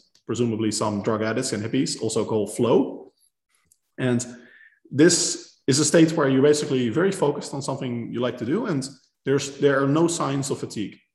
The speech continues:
You can, as long as you're really passionate and motivated for something, you can do something for hours. And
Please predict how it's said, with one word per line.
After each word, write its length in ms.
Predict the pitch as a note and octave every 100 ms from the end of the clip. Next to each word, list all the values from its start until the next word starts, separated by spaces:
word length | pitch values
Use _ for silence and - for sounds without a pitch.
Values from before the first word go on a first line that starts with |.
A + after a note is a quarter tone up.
| -
You 60 |
can, 420 | - A2+ A2 A2+ - _ _ _ -
as 100 | A#2
long 120 | D3+
as 80 | -
you're 100 | B2
really 180 | D3+ D#3
passionate 400 | C#3 C#3+ - E3+
and 100 | A#2
motivated 360 | D#3 C3 A2 -
for 100 | -
something, 240 | A2+ A#2
you 100 | A#2
can 300 | A#2 A2 - _ _ _ A2+
do 120 | C3
something 260 | C3+ B2+ A2+
for 200 | B2+ -
hours. 440 | B2 G#2+ - - - _ _ _ _ _ - - _ _ _ A#2+
And 280 | A#2+ A#2